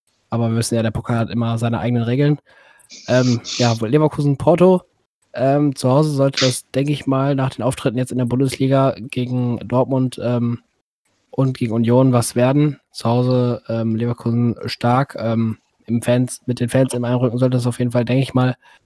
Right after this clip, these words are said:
ein, äh, Sieg werden gegen Porto. Äh, als Schalke-Fan, äh, kann man auf jeden Fall sagen, dass es in Porto dann sehr unangenehm wird. Äh, ich hab keine gute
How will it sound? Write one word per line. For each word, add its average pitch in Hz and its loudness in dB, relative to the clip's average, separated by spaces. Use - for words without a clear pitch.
ein, 131 4
äh, 127 2
Sieg 139 0
werden 127 2
gegen 120 0
Porto. 156 4
Äh, - -8
als 127 0
Schalke-Fan, 147 2
äh, 123 -2
kann 131 0
man 135 4
auf 123 0
jeden 131 0
Fall 135 0
sagen, 127 0
dass 123 -2
es - -6
in 139 -4
Porto 139 4
dann 127 -2
sehr 135 2
unangenehm 139 2
wird. 135 2
Äh, 127 -2
ich 120 -6
hab 123 -4
keine 131 -2
gute 131 0